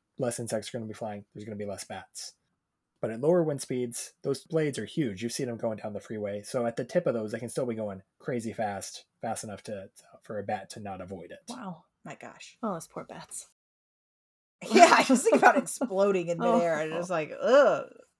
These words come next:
Speaker 3: dislike. Uh, so let's go over some of this, the, the pow-, I, I haven't been drawing along because we were
Speaker 2: Ooh.
Speaker 3: kind of having a very special episode.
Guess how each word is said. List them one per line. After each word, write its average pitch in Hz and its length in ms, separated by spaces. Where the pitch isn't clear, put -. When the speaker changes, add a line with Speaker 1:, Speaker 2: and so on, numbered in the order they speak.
Speaker 3:
dislike. 180 580
Uh, 214 200
so 262 480
let's - 220
go 277 200
over 233 140
some 220 180
of 196 60
this, 180 220
the, 180 100
the 175 60
pow-, 202 260
I, 196 180
I 214 140
haven't 233 280
been 190 120
drawing 190 280
along 165 360
because 160 260
we 160 100
were 214 580
Speaker 2:
Ooh. - 40
Speaker 3:
kind 185 140
of 160 140
having 156 180
a 139 80
very 151 240
special 151 380
episode. - 340